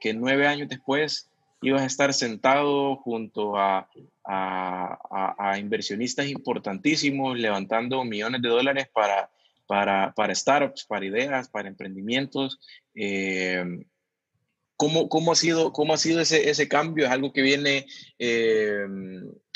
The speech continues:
planificado? ¿Es algo que va surgiendo? ¿Es algo que es,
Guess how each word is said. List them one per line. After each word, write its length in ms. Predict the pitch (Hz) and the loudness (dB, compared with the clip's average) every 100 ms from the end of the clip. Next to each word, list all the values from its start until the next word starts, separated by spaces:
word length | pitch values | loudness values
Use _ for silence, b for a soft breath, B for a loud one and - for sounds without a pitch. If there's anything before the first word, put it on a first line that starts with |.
| - | -6
planificado? 840 | 135 120 113 104 98 117 151 160 139 | 0 2 2 0 2 4 4 2 -2
¿Es 60 | |
algo 200 | 120 131 | -2 -6
que 80 | 120 | -6
va 140 | 113 | -8
surgiendo? 760 | 110 104 95 117 139 156 160 147 | -8 -12 -8 -8 -8 -8 -8 -6
¿Es 180 | 113 113 | -6 -4
algo 320 | 113 117 117 | -4 -6 -8
que 380 | - 104 110 113 | -6 -2 0 0
es, 160 | 113 | -2